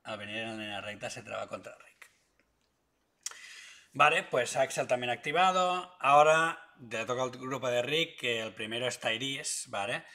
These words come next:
Que Tairis, eh, yo creo que va a venir... Va a venir, eh,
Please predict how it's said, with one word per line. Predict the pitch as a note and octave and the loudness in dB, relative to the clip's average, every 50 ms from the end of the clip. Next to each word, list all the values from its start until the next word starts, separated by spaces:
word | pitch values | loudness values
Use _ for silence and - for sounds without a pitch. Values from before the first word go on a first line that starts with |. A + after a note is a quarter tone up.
| - - - - - _ _ | -20 -20 -20 -20 -20 _ _
Que | - B2 A2 | -8 -8 -8
Tairis, | G2+ - A2 G#2+ G#2+ A2 A2 A#2+ A#2+ B2 B2+ B2+ C3 C3 C3 C3 C3+ C3+ B2+ - - - - - - C#3 | -4 -4 -4 -2 -2 -2 -2 -2 -2 -2 0 0 0 0 0 0 0 -2 -4 -4 -6 -6 -6 -6 -6 -6
eh, | A#2+ A2+ A2+ A2 G#2+ A2 G#2+ G#2+ G#2 G#2 G#2 G#2 G#2 G#2 G2+ G2+ G2+ G2 G2+ G2 G2 G2 G#2 G#2 - _ _ _ _ | -6 -6 -6 -6 -6 -6 -6 -6 -6 -6 -6 -6 -6 -6 -6 -6 -6 -6 -8 -8 -8 -10 -10 -12 -16 _ _ _ _
yo | - - G#2 G2+ G2 G2+ G2+ | -18 -14 -12 -10 -10 -10 -10
creo | - G2+ G2+ G#2 G#2 | -10 -8 -8 -8 -8
que | - - A2 | -6 -8 -6
va | G#2+ G#2+ G#2+ | -6 -6 -6
a | |
venir... | G#2+ G#2+ G#2+ G#2+ G#2+ G#2+ G#2+ A2 A2+ A#2 A#2+ C3 C#3+ E3 - _ _ _ _ _ _ _ _ _ _ _ _ _ _ _ _ _ _ _ - _ - - - - _ _ _ _ _ _ _ _ _ _ _ _ _ _ _ _ _ _ _ _ _ _ _ _ _ _ _ _ _ _ _ _ _ _ _ _ _ _ _ _ _ _ _ _ _ _ _ _ _ _ _ _ _ _ _ _ _ _ _ _ _ _ _ _ _ _ _ _ _ _ _ _ _ _ _ _ | -6 -8 -8 -8 -8 -8 -6 -6 -4 -4 -4 -4 -6 -10 -14 _ _ _ _ _ _ _ _ _ _ _ _ _ _ _ _ _ _ _ -20 _ -20 -20 -20 -20 _ _ _ _ _ _ _ _ _ _ _ _ _ _ _ _ _ _ _ _ _ _ _ _ _ _ _ _ _ _ _ _ _ _ _ _ _ _ _ _ _ _ _ _ _ _ _ _ _ _ _ _ _ _ _ _ _ _ _ _ _ _ _ _ _ _ _ _ _ _ _ _ _ _ _ _
Va | D3 D3 C3+ A#2 A2+ A2 | -6 -6 -4 -2 -2 -2
a | G#2 | -2
venir, | G#2 G#2+ A2 G#2+ A2 A2 A2 A2 A2+ A2+ A#2 A#2 A#2 A#2 A#2 A2+ A2+ A2 G#2 G2 G2 F#2+ F#2+ F#2 F#2 F#2 F#2 F#2 F#2 F#2+ F#2+ F#2+ F#2+ G2 G2+ G2+ G#2 G#2+ A2 | -4 -4 -4 -4 -4 -2 -2 -2 -2 -2 -2 -2 -2 -2 -2 -2 -4 -4 -6 -8 -12 -16 -16 -18 -18 -20 -20 -20 -20 -20 -20 -20 -20 -20 -20 -20 -18 -14 -10
eh, | A2 A2 A2 A2 A2 A2 A2 | -8 -6 -6 -4 -6 -6 -6